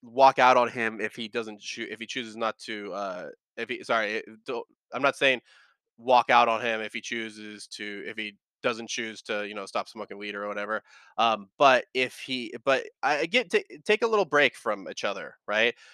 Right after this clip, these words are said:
Say, Listen, I need a break from you, um, I can't stand uh, having you around me like this. Um, real quick, I, are you,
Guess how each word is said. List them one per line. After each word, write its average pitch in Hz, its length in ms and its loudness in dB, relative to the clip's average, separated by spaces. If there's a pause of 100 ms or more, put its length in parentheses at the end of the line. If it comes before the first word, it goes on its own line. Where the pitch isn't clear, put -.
(300)
Say, 139 320 8
Listen, 139 320 -4
I 131 160 2
need 160 120 2
a 156 40 0
break 123 260 0
from 120 160 -8
you, 117 300 -2
um, 107 260 -4
I 107 80 -4
can't 135 300 0
stand 120 640 0 (380)
uh, 104 200 -2
having 117 480 0
you 107 320 -8
around 104 540 -4
me 110 140 -4
like 110 260 -4
this. 120 360 -4 (500)
Um, 104 480 0 (500)
real - 140 -6
quick, 117 200 -2
I, 117 180 -2
are 120 60 -8
you, 135 200 -12